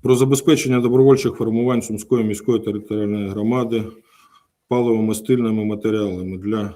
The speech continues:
виконання завдань територіальної оборони у дві тисячі двадцять шостому році. Так, питання номер два.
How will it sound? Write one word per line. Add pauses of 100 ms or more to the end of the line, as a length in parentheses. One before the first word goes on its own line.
виконання
завдань
територіальної
оборони
у
дві
тисячі
двадцять
шостому
році. (2000)
Так,
питання
номер
два.